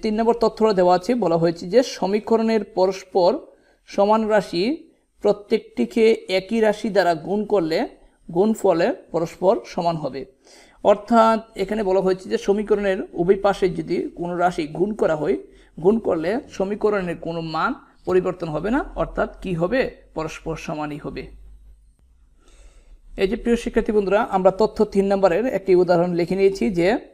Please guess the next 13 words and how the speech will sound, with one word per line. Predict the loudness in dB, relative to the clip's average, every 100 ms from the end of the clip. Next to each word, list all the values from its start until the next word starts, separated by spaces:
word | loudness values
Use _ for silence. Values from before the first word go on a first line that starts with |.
| _ _ _ _ -4
এ, | 0 0 -2 2
z | 4 6
by | 4 2 0
three | -2 0 -2 -4
সমান | -2 -2
সমান | 0 -2 -2 -6 -8
eight | -8 -8 -10
একটা | -8 -4 -4
সমীকরণ | -4 -4 0 0 0
নিয়েছি। | 0 -2 -6 -6 -6
এখন | -2 2 2
এই | 2 -4
সমীকরণটা | -2 -2 2 4 4 2 2